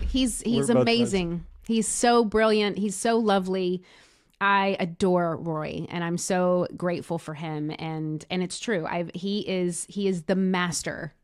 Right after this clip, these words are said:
Speaker 1: networker
Speaker 2: He is.
Speaker 1: in, in the most beautiful way.
Speaker 2: Yes. Yes. So if anybody wants to learn about networking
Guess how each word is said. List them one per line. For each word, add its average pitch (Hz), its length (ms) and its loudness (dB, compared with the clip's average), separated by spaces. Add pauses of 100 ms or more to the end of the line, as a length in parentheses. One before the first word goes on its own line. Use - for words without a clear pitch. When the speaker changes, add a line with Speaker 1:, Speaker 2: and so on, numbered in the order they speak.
(140)
Speaker 1:
networker - 640 -8
Speaker 2:
He 110 220 4
is. 95 180 4
Speaker 1:
in, 262 160 4 (100)
in 285 280 4
the 233 100 2
most 202 420 0
beautiful 175 520 -2
way. - 260 -14
Speaker 2:
Yes. 101 680 -2 (260)
Yes. 101 480 0
So - 140 4
if 127 80 4
anybody 170 260 6
wants 156 220 4
to 143 100 2
learn 143 180 6
about 135 200 2
networking 147 580 4